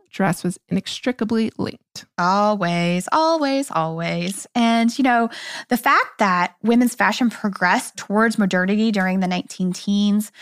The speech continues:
Speaker 2: with this clothing that increasingly promoted ease of movement and comfort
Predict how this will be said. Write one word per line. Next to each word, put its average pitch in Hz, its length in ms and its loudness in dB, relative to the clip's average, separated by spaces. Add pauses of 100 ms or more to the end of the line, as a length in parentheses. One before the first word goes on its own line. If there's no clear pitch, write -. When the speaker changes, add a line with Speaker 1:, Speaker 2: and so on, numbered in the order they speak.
(200)
Speaker 2:
with 185 220 -2
this 196 180 -2
clothing 403 380 2
that 240 180 2
increasingly 226 720 0
promoted 180 500 0
ease 175 220 -2
of 175 140 -6
movement 190 420 0
and 170 160 -10
comfort 196 540 0